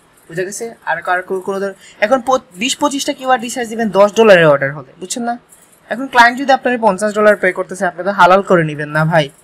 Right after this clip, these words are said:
বুঝছেন না? যাতে ক-, কখনো নিজের মধ্যে আপনি একটা ক্লা-, কাজ delivery করার পরে নিজের মধ্যে এই প্রশ্নটা যাতে না থাকে, "ইস, আমি ক্লায়েন্টে ঠকাইলাম না তো, আমি কি overcharge করে ফেললাম?"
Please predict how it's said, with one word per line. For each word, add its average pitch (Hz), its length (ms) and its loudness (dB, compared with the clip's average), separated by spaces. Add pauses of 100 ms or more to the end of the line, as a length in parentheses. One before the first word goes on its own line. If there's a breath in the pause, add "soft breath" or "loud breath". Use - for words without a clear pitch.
(1700)
বুঝছেন 185 260 -8
না? 220 140 0
যাতে 196 220 0
ক-, 214 260 -6
কখনো 226 260 -6
নিজের 226 380 -4
মধ্যে 214 300 -2
আপনি 208 180 -2
একটা 208 100 -12
ক্লা-, 196 260 4
কাজ 196 260 2
delivery 214 360 -4
করার 220 240 2
পরে 226 320 2 (380 loud breath)
নিজের 208 220 -2
মধ্যে 202 220 -2
এই 185 180 6
প্রশ্নটা 190 440 -8
যাতে 202 200 -2
না 165 160 0
থাকে, 160 220 -20
"ইস, - 200 -14
আমি 170 140 -14
ক্লায়েন্টে 175 420 0
ঠকাইলাম 196 460 2
না 156 120 -6
তো, - 220 -2 (500)
আমি 160 140 -10
কি 165 100 -2
overcharge 165 480 -2
করে 185 200 -4
ফেললাম?" 180 320 -8